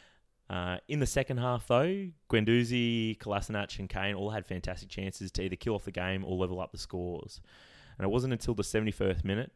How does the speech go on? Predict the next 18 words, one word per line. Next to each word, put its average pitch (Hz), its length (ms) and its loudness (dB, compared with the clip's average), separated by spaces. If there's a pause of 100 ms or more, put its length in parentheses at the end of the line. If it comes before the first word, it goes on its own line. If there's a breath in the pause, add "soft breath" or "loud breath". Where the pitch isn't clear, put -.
uh, 90 280 -4
that 87 200 -6 (200)
Guendouzi's 101 760 2 (580)
shot - 260 0
come 101 200 -2
cross 107 440 4
was - 140 -4
toe 107 220 4
poked 92 260 0
home 98 260 0
by 90 200 2
Aubameyang. 90 520 -2 (1400 loud breath)
Whilst 117 220 4
Arsenal 120 300 2
had 123 100 2
a - 20 2
few 113 160 0
chance, 107 320 0